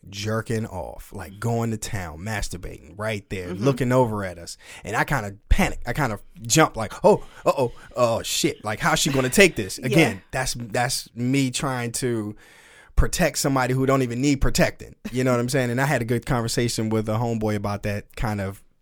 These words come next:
Speaker 1: uh, feeling, uh, about a week or so ago. Anyway, uh, so I went into that kind of mode, and I look at Tristan. I'm like, "Hey, uh, he's jerking off."
Speaker 2: I was
Speaker 1: And
Speaker 2: like,
Speaker 1: she
Speaker 2: "Really?"
Speaker 1: said, "Really?" Yeah. She was like, "Okay."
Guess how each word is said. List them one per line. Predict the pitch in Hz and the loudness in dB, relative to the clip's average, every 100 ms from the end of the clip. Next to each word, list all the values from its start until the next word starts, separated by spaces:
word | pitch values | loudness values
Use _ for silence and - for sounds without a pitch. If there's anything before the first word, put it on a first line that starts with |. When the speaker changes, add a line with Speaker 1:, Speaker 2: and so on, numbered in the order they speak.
| - | -16
Speaker 1:
uh, | 92 76 | -12 -10
feeling, | - - 143 107 98 113 - | 0 6 6 6 -6 -12 -10
uh, | 101 98 | -8 -6
about | 98 107 101 | -6 -6 -4
a | |
week | 110 107 | -4 -6
or | |
so | 98 95 | -6 -8
ago. | 87 82 | -8 -8
Anyway, | 113 85 76 - - - - - - - - | -8 -10 -12 -18 -20 -18 -18 -18 -18 -16 -2
uh, | 123 117 | 2 2
so | 110 - 123 113 110 - _ _ _ _ - | 2 2 2 2 -2 -10 _ _ _ _ -8
I | - | 2
went | 156 | 2
into | 208 196 | 4 2
that | 175 | 2
kind | 175 156 | 2 2
of | 139 | 4
mode, | 135 135 131 - | 6 6 4 -2
and | 107 | -8
I | 104 | -2
look | 151 | -2
at | 156 | -2
Tristan. | - 160 139 | -2 -2 -2
I'm | 120 | -4
like, | 101 95 | -4 2
"Hey, | 165 - - - | 2 2 -6 -6
uh, | 113 120 117 113 113 110 - - - _ | -2 2 2 2 0 -4 -12 -20 -20 _
he's | - 110 - | -10 -8 -8
jerking | - - - 120 | -8 -8 -4 0
off." | 117 73 - - _ _ _ - | 0 -2 -6 -12 _ _ _ -12
Speaker 2:
I | |
was | - | -4
Speaker 1:
And | - | 0
Speaker 2:
like, | |
Speaker 1:
she | - | 2
Speaker 2:
"Really?" | 175 208 | 4 4
Speaker 1:
said, | 554 622 - _ _ - | 6 4 0 _ _ -18
"Really?" | - 190 175 311 | -12 -8 -8 2
Yeah. | 208 233 - 107 120 - | 6 6 4 -16 -16 -10
She | 147 | -6
was | 170 135 | -4 -4
like, | 113 87 - - - - - | -6 -10 -20 -20 -20 -18 -4
"Okay." | - 302 285 | -2 0 0